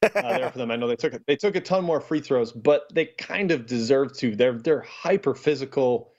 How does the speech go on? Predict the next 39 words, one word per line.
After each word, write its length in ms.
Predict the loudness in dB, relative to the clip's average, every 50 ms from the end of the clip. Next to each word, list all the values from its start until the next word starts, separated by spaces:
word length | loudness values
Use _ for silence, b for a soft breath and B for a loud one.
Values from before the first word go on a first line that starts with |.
| b b b _ -2
Just 240 | 0 0 0 0 -2
Trevor 340 | 0 2 2 2 2 0 -4
Keels 520 | -4 0 2 2 2 2 0 -2 -6 -6
embodies 640 | -2 -2 0 2 2 0 0 0 -2 -4 -4 -6 -6
everything 380 | -4 -2 -2 0 0 -2 -2 -2
about 260 | 0 0 0 0 0
them. 140 | -4 -8 -8
This, 160 | -10 -12 -8
the 160 | -2 -2 -2
six 340 | -2 0 -2 -2 -2 -2 -4
four, 320 | -2 0 2 2 2 2
two 220 | 0 -2 0 0 2
hundred 380 | 2 2 0 0 -2 0 2
thirty 240 | 2 2 2 2 -2
pound 260 | -2 -2 -2 -2 -4
power 380 | -4 -2 0 2 2 2 0 0
wing 440 | 0 0 0 0 0 -2 -4 -6 -10 _ _ _ _ _ _ _ _ _ _ 2
that 140 | 4 4
was 100 | 2 0
just 160 | -2 -2 0 0
driving 400 | 0 0 2 0 0 0 0 0
into 180 | 0 0 0
Oscar 360 | 0 -2 -2 -4 -6 -6 -6
Tshiebwe, 500 | -6 -2 -2 -2 0 2 2 2 2 2
driving 300 | 0 0 0 0 0 0
into 100 | 0 0
the 60 | 2 2
lane 500 | 2 2 2 0 0 0 0 -2 -4 -6 _ _ _ _ _ _ _ _ 0
completely, 800 | 2 2 2 2 2 0 2 0 0 0 0 0 0 -2 -2
uh, 120 | -2 -2 -2 0
undeterred. 580 | -2 -2 -2 -4 0 2 2 2 2 0 -4 -8 -10
He's, 440 | -10 -6 -4 0 0 2 0 0 0
he's 180 | 0 0 0
a 40 | 0
running 320 | 0 0 0 0 2 0
back. 240 | 0 0 0 0 -2
He's 100 | -4 -4
a 40 | -2
linebacker, 840 | 0 0 0 0 0 0 -2 -2 -2 0 2 2 2 2 0 -4